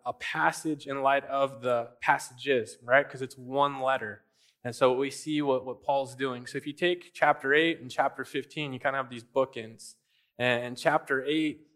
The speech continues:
he starts, uh, writing and developing, uh, our identity as a Christian,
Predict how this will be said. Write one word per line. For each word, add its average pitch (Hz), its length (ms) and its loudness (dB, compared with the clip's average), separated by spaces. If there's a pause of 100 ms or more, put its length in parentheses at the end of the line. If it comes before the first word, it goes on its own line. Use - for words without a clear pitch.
he 139 160 -8
starts, - 640 6
uh, 127 380 -2 (220)
writing 147 760 4
and 127 100 -8
developing, 143 760 0 (500)
uh, 120 240 2
our 139 340 2
identity 139 960 -8
as 127 240 -2
a 123 80 -8
Christian, 113 600 -10